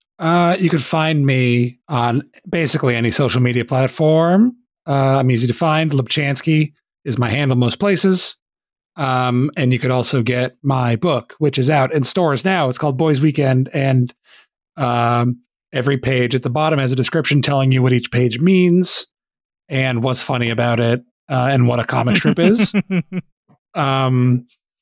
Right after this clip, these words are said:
Speaker 1: and each character is alive, and you'll hurt their feelings if you don't
Speaker 2: That's
Speaker 1: get the
Speaker 2: right.
Speaker 1: book.
Speaker 2: Yeah. So, <laughs> so get, so
Speaker 1: Mm-hmm.
Speaker 2: get that book, unless, uh, and if you don't, then you're a bad person. Uh, Matty, thank you so much. Uh, thank you for listening. Thank you for
Speaker 1: Thank you
Speaker 2: listening
Speaker 1: for
Speaker 2: to
Speaker 1: having
Speaker 2: this
Speaker 1: me.
Speaker 2: episode of Ten Thousand Posts. Uh, we have a Patreon with lots of good bonus content. Patreon dot com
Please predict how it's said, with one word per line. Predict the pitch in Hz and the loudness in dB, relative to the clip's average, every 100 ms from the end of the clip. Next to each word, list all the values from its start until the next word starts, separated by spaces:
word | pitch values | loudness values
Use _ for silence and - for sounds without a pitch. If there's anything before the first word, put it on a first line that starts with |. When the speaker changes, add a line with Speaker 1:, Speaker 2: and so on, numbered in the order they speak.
| _ _ - | _ _ -6
Speaker 1:
and | 135 139 | -4 0
each | 147 123 | -2 -2
character | - 139 120 131 131 | -4 -2 -2 0 0
is | 143 113 | 2 0
alive, | 113 113 110 113 135 | 0 0 -2 -4 -2
and | 117 | 0
you'll | 120 | 2
hurt | 98 127 | 0 0
their | 110 | -2
feelings | - 117 110 107 | -2 -2 -2 -4
if | 113 | -6
you | 123 | -6
don't | 113 | -8
Speaker 2:
That's | - | -8
Speaker 1:
get | |
the | 123 | -10
Speaker 2:
right. | 120 | -8
Speaker 1:
book. | 135 | -10
Speaker 2:
Yeah. | 127 107 - 135 | -10 -14 -16 -18
So, | 123 147 151 | -12 -6 -4
<laughs> | 185 160 - - | -2 -4 -10 -18
so | - 147 | -10 -6
get, | 175 113 | -4 -2
so | |
Speaker 1:
Mm-hmm. | 160 | -2
Speaker 2:
get | 180 | 0
that | 165 151 | -2 -2
book, | 151 | -4
unless, | 147 135 135 - | -4 -4 -4 -4
uh, | 180 131 127 | -4 -2 -2
and | 131 | -4
if | 131 | -6
you | |
don't, | 135 143 127 | -6 -6 -8
then | 123 | -10
you're | 120 | -12
a | |
bad | 107 127 123 | -10 -10 -8
person. | 120 113 110 120 110 | -8 -8 -8 -12 -12
Uh, | 127 117 | -10 -12
Matty, | 123 143 143 - | -6 -6 -6 -12
thank | 131 | -16
you | 123 | -16
so | - 120 | -14 -12
much. | 135 131 _ _ _ - | -12 -14 _ _ _ -10
Uh, | 147 | -6
thank | 190 185 | -4 -2
you | |
for | 185 | 0
listening. | 185 - - | -2 -4 -8
Thank | 160 175 | -6 -4
you | |
for | 185 | -2
Speaker 1:
Thank | 175 - | -2 -2
you | |
Speaker 2:
listening | |
Speaker 1:
for | 117 | -2
Speaker 2:
to | |
Speaker 1:
having | 147 135 | -2 -2
Speaker 2:
this | |
Speaker 1:
me. | 101 | -6
Speaker 2:
episode | - 147 | -10 -12
of | 127 | -12
Ten | 135 127 | -14 -12
Thousand | 117 117 117 | -12 -12 -6
Posts. | 208 202 - - | -2 -2 -4 -14
Uh, | - 135 139 | -10 -8 -6
we | 202 | -6
have | 226 | -6
a | 208 | -6
Patreon | 220 - 151 123 | -10 -10 -14 -14
with | - | -16
lots | 139 - | -18 -18
of | 139 | -18
good | 147 | -14
bonus | 160 147 - | -12 -14 -14
content. | 113 113 110 120 | -20 -20 -20 -20
Patreon | 160 165 151 | -16 -14 -12
dot | 151 | -14
com | - 113 | -12 -14